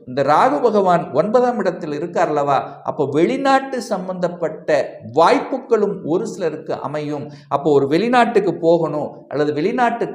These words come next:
கம்பெனி, எம் என் சி கம்பெனில பணிபுரியணும் என்கின்ற எண்ணத்தில் இருப்பவர்களுக்கு நிச்சயமாக அந்த எண்ணங்கள் ஈடேறக்கூடிய வகையில்தான் இந்த, அம், இந்த குரு பெயர்ச்சியானது அமைகிறது.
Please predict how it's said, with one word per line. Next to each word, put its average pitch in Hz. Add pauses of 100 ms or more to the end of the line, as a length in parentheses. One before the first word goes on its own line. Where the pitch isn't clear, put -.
(100)
கம்பெனி, 208 (140)
எம் 202
என் 254
சி 226 (120)
கம்பெனில 160 (140)
பணிபுரியணும் 160 (340)
என்கின்ற 151 (220)
எண்ணத்தில் 214
இருப்பவர்களுக்கு 147 (460)
நிச்சயமாக 185
அந்த 139 (180)
எண்ணங்கள் 208 (160)
ஈடேறக்கூடிய 208 (100)
வகையில்தான் 156 (120)
இந்த, 135 (340)
அம், 123 (500)
இந்த 135 (120)
குரு 185
பெயர்ச்சியானது 139 (180)
அமைகிறது. 151